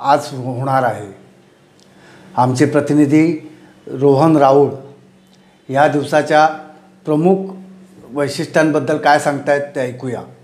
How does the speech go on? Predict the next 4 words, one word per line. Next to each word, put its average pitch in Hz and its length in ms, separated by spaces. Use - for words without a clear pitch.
"चिऊताई, 175 520
चिऊताई, 160 560
दार 139 280
उघड. 123 280